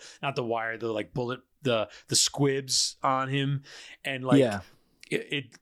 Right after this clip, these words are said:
Speaker 1: it, it, and, uh, the, one of the mobsters goes to the bathroom and it's, like, two men in a stall. And, and the guy's
Speaker 2: Yeah.
Speaker 1: like, "Uh, English, I knew it."
Speaker 2: It's,
Speaker 1: And you're
Speaker 2: isn't
Speaker 1: like,
Speaker 2: it, it's, um,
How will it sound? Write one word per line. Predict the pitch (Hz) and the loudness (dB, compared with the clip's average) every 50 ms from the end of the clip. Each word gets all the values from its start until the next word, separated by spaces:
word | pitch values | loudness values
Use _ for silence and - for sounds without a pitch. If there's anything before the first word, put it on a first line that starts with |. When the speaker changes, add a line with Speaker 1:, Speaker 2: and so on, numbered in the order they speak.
| _ - 151 - - 143 139 - - | _ -20 -18 -16 -14 -16 -16 -14 -8
Speaker 1:
it, | - 160 165 147 135 | -2 2 2 2 2
it, | 180 185 | 2 0
and, | 165 156 143 139 139 135 | -2 -2 -4 -4 -2 0
uh, | 127 120 120 120 117 117 123 120 | 0 2 2 2 0 -2 -8 -6
the, | 113 131 135 131 | -2 0 0 2
one | 139 147 156 151 | 2 2 0 0
of | |
the | 143 135 127 123 | -2 -4 -2 0
mobsters | 123 123 123 - 143 131 120 | 0 0 0 0 -2 0 2
goes | 127 131 123 - | 0 0 0 0
to | - 139 | -2 0
the | 110 | 0
bathroom | 117 113 117 - 131 123 117 | 0 0 0 -2 -4 -4 -4
and | 113 | -2
it's, | 110 - | 0 0
like, | 120 - - | -2 0 0
two | - - 156 135 | 0 2 2 2
men | 127 127 120 120 113 | 2 0 -2 -2 -4
in | 113 113 | -4 -2
a | 113 104 | 0 2
stall. | - - - 135 113 110 110 113 113 113 120 117 - - - - - - - - - - - | 2 2 4 4 4 4 4 2 2 0 -2 -4 -6 -10 -18 -16 -14 -12 -12 -12 -10 -8 -6
And, | 139 135 127 123 120 139 | -6 -6 -6 -6 -6 -6
and | 139 135 | -6 -4
the | 131 | -4
guy's | 117 123 117 127 123 117 113 | -4 0 4 6 6 6 6
Speaker 2:
Yeah. | 110 | 4
Speaker 1:
like, | 117 110 - - | 2 0 -2 -4
"Uh, | 147 143 147 139 135 131 - - _ _ _ - | -2 -2 -2 -2 -2 -4 -6 -8 _ _ _ -6
English, | - 151 147 135 117 120 120 113 - - - - | -4 -4 -4 -2 -2 -2 0 2 2 0 0 0
I | 131 135 | -2 -2
knew | 131 135 127 123 117 | 0 0 0 2 4
it." | 113 | 6
Speaker 2:
It's, | 160 143 - - | 6 6 4 2
Speaker 1:
And | 156 151 | 2 2
you're | 175 | 2
Speaker 2:
isn't | 170 202 - | 4 4 2
Speaker 1:
like, | - 165 | 0 0
Speaker 2:
it, | 160 - - - - - | 0 -2 -2 -2 -2 0
it's, | - 160 151 - - - - - - - _ _ _ _ _ _ - | 2 2 2 2 2 0 0 0 -4 -8 _ _ _ _ _ _ 0
um, | 143 143 139 135 135 135 131 131 131 127 | 2 2 4 4 4 2 2 2 2 0